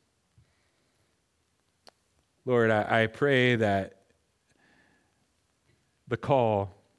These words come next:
would be received today. That as you remind us of your sacrifice, there wouldn't just be listeners, but there would be those that, that believe.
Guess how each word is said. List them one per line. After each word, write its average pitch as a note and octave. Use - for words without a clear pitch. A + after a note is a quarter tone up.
would G#2+
be G#2+
received G2
today. E2
That A2+
as A#2
you A#2+
remind A#2
us -
of G#2+
your G#2+
sacrifice, G2+
there G2+
wouldn't G#2+
just G2+
be G#2
listeners, F#2
but F2+
there F#2+
would F#2
be F2+
those G#2
that, F#2
that F#2
believe. F#2